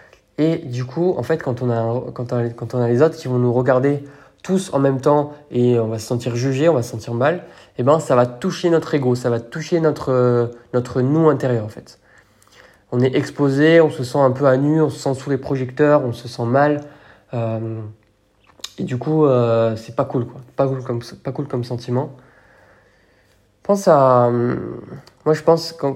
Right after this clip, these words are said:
quand, quand je vois ça, je pense à un acteur. Un acteur, quand il, quand il joue sur scène, il est à nu, et il va devoir, euh, pleurer, il va devoir rigoler, il va devoir jouer un rôle.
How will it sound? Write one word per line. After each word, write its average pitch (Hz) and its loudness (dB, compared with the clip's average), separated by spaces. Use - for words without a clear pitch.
quand, 131 2
quand 135 -2
je 131 -2
vois 131 -2
ça, 180 -4
je - -10
pense 143 -6
à 127 -2
un 120 0
acteur. 156 -2
Un 127 -2
acteur, 139 -2
quand 127 -8
il, 113 -6
quand 117 -12
il 127 -4
joue 151 -4
sur 143 -8
scène, 165 0
il 123 -2
est 123 2
à 117 0
nu, 160 -2
et 147 -4
il 120 -8
va 120 0
devoir, 123 2
euh, 110 -2
pleurer, 135 0
il 135 -2
va 120 2
devoir 113 -2
rigoler, 135 -2
il 131 -2
va 120 0
devoir 117 -6
jouer 135 -2
un 120 0
rôle. 160 0